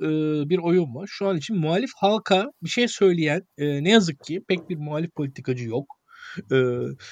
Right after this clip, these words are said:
ve burada da elitler arası oyunda da elitler de birbirlerini destekliyorlar, birbirlerini koruyorlar diye düşünüyorum. Hatta bu süreçte elitler arası bir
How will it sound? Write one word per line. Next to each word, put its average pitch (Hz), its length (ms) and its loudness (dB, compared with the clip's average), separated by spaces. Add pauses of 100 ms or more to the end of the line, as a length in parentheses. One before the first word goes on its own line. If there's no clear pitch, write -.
(120)
ve 160 160 2
burada 226 320 0
da 269 180 -4 (200)
elitler 202 380 0
arası 165 260 0
oyunda 196 400 0
da 220 260 -8
elitler 185 460 0
de 220 80 -4
birbirlerini 196 680 2 (100)
destekliyorlar, 165 760 -4
birbirlerini 165 460 -4
koruyorlar 165 520 0
diye - 140 -18
düşünüyorum. 180 400 -14
Hatta - 300 -16 (380)
bu 226 40 -6
süreçte 196 460 -4
elitler 175 380 0
arası 156 360 2
bir 202 100 -6